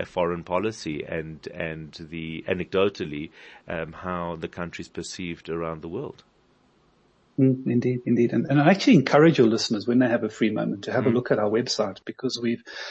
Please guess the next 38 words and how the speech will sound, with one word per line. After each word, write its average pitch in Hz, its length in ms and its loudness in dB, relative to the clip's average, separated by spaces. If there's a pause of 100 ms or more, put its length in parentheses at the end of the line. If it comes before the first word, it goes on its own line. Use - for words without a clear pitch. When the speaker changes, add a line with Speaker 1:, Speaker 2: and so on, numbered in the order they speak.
(260)
Speaker 2:
published 147 320 4
some 113 200 4
very 117 380 8
interesting 113 540 -4
information 107 840 -4
there. 104 300 2
And, 110 100 -4
and, - 40 -2 (100)
Speaker 1:
Right. - 80 0
Speaker 2:
and 127 100 0
one 139 140 2
of 190 80 4
the - 120 2
other 147 140 4
indices 117 720 0
that 107 200 -8
we've, 104 300 -6 (140)
um, 95 420 -8 (160)
we've 113 140 -6
recently 110 520 -4
compiled 107 600 -6
is 117 180 -4
the 123 100 0
Henley 120 440 2 (240)
Openness 131 580 4
Index, - 600 -8 (560)
which 139 240 0
looks 214 220 2
at 202 160 0
things 85 260 2
from, 143 300 4
<clears throat> - 60 -4
excuse 151 460 6
me, 110 80 2
from 131 200 4
the 131 100 8
other 196 160 8
side, - 280 0